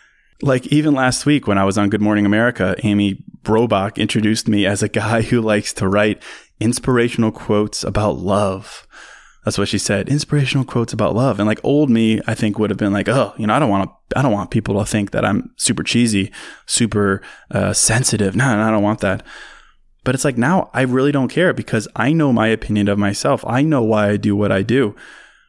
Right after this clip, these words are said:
Amy, no offense to her, love her. She doesn't know me, right? I know my heart. I know my values. I know my motivation, where it's coming from.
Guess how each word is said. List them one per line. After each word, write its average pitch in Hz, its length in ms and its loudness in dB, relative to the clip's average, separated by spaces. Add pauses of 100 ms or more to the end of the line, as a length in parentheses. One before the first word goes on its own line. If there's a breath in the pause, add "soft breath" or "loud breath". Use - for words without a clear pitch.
(320 loud breath)
Amy, 127 480 2 (380)
no 113 240 2
offense 107 300 -2
to 104 80 0
her, 110 160 0
love 120 220 2
her. 104 120 0
She 175 120 -4
doesn't 226 200 0
know 147 160 2
me, 180 240 0 (400)
right? 151 260 0
I 127 140 0
know 151 200 2
my 120 160 2
heart. 107 340 0
I 117 100 0
know 139 160 4
my 113 160 2
values. 104 500 0
I 120 120 0
know 135 140 2
my 113 140 2
motivation, 104 640 0
where 101 140 0
it's - 140 -4
coming 101 280 0
from. - 280 -6